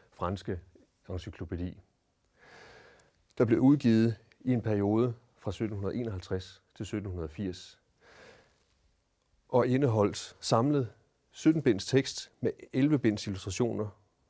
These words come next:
fire supplerende bind med tekst, et supplerende bind med illustrationer og to supplementsbind med et indeks. Tooghalvfjerds tusind artikler samlet set, og en fantastisk bedrift.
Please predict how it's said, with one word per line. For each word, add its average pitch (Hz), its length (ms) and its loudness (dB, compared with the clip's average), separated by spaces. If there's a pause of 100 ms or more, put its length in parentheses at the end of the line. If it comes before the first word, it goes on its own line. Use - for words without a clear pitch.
(200)
fire 151 160 4
supplerende 120 580 -4 (140)
bind 113 320 -4 (120)
med 101 100 -4
tekst, - 520 -4 (160)
et 123 120 -4
supplerende 107 400 -4
bind 104 180 -4
med 98 80 -8
illustrationer 95 680 -6
og - 120 -10
to 127 240 -8
supplementsbind 95 760 -8 (160)
med 87 260 -6
et - 80 -8
indeks. 95 500 -6 (400)
Tooghalvfjerds 120 720 -10
tusind - 440 -16 (360)
artikler - 440 -16 (920)
samlet 95 360 -8
set, 80 340 -12 (500)
og 113 180 -6
en 113 80 -4
fantastisk - 640 -6
bedrift. - 480 -14